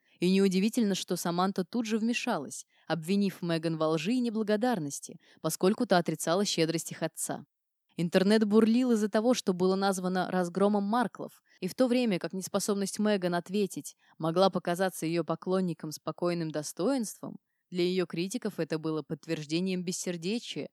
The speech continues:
соединенного с высокомерным безразличием.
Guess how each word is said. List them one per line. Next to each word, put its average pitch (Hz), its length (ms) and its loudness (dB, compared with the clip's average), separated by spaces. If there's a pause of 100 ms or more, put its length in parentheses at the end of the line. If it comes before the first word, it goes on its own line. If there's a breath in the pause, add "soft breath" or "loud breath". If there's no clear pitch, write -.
(140 soft breath)
соединенного 185 720 -2
с - 100 -6
высокомерным 165 680 -2
безразличием. 170 880 -6